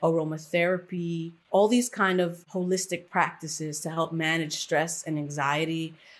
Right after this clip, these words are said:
Uh, we particularly focus on undocumented communities. We particularly focus on folks without insurance. And it has really been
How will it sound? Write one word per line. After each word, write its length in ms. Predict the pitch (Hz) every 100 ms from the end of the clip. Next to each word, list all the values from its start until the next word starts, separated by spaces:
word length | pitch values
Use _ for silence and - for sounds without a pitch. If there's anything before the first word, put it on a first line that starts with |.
| -
Uh, 160 | 156 156
we 120 | 185
particularly 720 | 185 170 - 196 202 180 170
focus 400 | - 165 165 170
on 80 | 156
undocumented 720 | 156 147 151 151 147 151 143
communities. 720 | - 165 202 208 190 180 170
We 120 | 170
particularly 640 | 160 151 185 180 180 165
focus 400 | 165 165 156 160
on 120 | 151
folks 300 | 147 165 156
without 260 | 147 147 143
insurance. 720 | 143 - 180 180 175 - - - _ -
And 520 | 185 185 180 180 170 - -
it 200 | 202 214
has 240 | 247 214
really 360 | 196 220 233 226
been 600 | 185 196 196 196 190